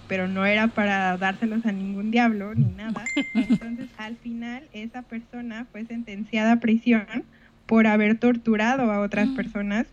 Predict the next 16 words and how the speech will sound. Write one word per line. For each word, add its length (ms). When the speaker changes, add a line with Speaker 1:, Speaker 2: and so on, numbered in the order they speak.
Speaker 1:
sin, 600
pues, 160
sin 220
justificación 720
Speaker 2:
Ujú. 60
Speaker 1:
alguna 280
y 80
porque, 340
pues, 160
torturar 520
no 100
está 260
bien, 260
¿no? 100
Speaker 2:
Ujú. 440
Speaker 1:
Entonces, 580